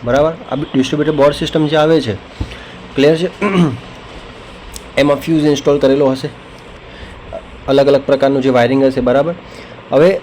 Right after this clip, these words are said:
આ જે આ ટ્રી સિસ્ટમ જે હશે, ટ્રી સિસ્ટમમાં કેવું હોય છે, એની અંદર એક તો જોઇન્ટ બોક્સ હોય છે, સમજો તમે, એક જોઇન્ટ બોક્સ હોય છે, જોઇન્ટ બોક્સ મેથડ હોય છે અને એક બીજી જે છે એ કનેક્ટર મેથડ હોય છે. ક્લિયર છે?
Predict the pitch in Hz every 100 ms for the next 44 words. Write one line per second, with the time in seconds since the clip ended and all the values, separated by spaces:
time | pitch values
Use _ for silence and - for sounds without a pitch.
0 | - 143 170 160 - 175 180 175 185 180
1 | 175 175 160 - 156 156 156 170 170 165
2 | 175 139 127 135 - - 139 143 147 147
3 | 147 160 - 135 - 139 135 139 151 143
4 | 139 - 131 135 156 - - - - -
5 | - - - - - - - - - 135
6 | 143 139 127 123 - - - - - -
7 | 139 135 - 139 143 147 139 131 113 117
8 | 110 104 98 - - - - - - -
9 | - 120 123 127 135 143 127 139 - -
10 | - - - - 127 135 143 147 135 139
11 | 143 139 135 127 139 147 135 147 143 139
12 | 135 143 135 120 117 107 104 101 101 -
13 | - - - - - - - - - 131
14 | 143 151